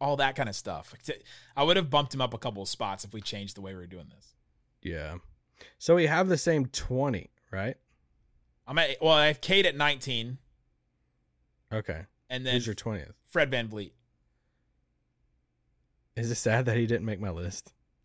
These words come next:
Speaker 1: Not even top twenty-five.
Speaker 2: No, I'm, we only have five more spots left.
Speaker 1: The Houston Rockets just gave him forty million dollars a year. You're saying the
Speaker 2: Yeah.
Speaker 1: Houston Rockets gave a non-top twenty-five guard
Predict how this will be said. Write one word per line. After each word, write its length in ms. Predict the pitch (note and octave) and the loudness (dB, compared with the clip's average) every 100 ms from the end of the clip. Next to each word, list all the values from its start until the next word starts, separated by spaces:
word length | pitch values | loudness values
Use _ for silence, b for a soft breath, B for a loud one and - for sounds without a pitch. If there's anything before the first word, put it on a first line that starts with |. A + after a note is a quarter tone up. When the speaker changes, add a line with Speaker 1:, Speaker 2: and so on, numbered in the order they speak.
| _ | _
Speaker 1:
Not 180 | - G#3 | 2 6
even 180 | A#3 G#3+ | 6 8
top 220 | G#3+ G3+ | 8 6
twenty-five. 760 | G3 G3+ D3+ D3+ G3 A2+ F#2+ - - _ _ _ _ _ | 6 4 6 6 6 6 0 -12 -20 _ _ _ _ _
Speaker 2:
No, 140 | D3 F3 | 0 0
I'm, 140 | - - - - b b | 0 -8 -14 -14 b b
we 100 | E3 | 12
only 140 | A#3 E3+ | 12 12
have 160 | F3+ | 8
five 180 | - C3 | 6 4
more 140 | B2+ - | 4 0
spots 440 | - B2+ F3+ - | 2 4 4 0
left. 320 | E2+ - - b b b b b _ | -12 -14 -18 b b b b b _
Speaker 1:
The 60 | D3+ | 0
Houston 360 | D3 G3 E3+ | 4 4 4
Rockets 520 | C#3 D3 D#3+ G#2+ - - | 2 2 2 -2 -4 -6
just 180 | - B2 | -4 0
gave 160 | D3 A#2+ | 2 4
him 120 | A#2 | 2
forty 320 | - C3 C3 | 4 6 8
million 260 | B2 A#2+ A2+ | 6 6 2
dollars 320 | A2+ A2 G#2 | 2 0 0
a 40 | G2+ | -2
year. 320 | C3+ G#2 - _ _ _ _ - | -2 -4 -8 _ _ _ _ -2
You're 140 | D3 | 2
saying 240 | D#3 D#3+ C#3+ | 4 2 2
the 80 | |
Speaker 2:
Yeah. 80 | F#3 | 2
Speaker 1:
Houston 360 | B2+ E3 F#3 D#3 | 2 4 4 6
Rockets 440 | C#3+ C#3 D3+ D#3 D3+ | 6 6 2 0 -4
gave 320 | C3+ B2+ A#2+ C3 _ _ _ _ _ _ _ _ B2+ | 2 2 0 -6 _ _ _ _ _ _ _ _ 0
a 100 | B2 | 2
non-top 920 | A#2+ B2+ C3 C#3+ D3+ D3+ - D3 - | 2 4 6 6 4 0 0 0 0
twenty-five 560 | - C#3+ C3 C3 C3 C3+ | 0 0 2 4 4 4
guard 440 | B2 B2+ C#3 D3 | 4 4 2 -2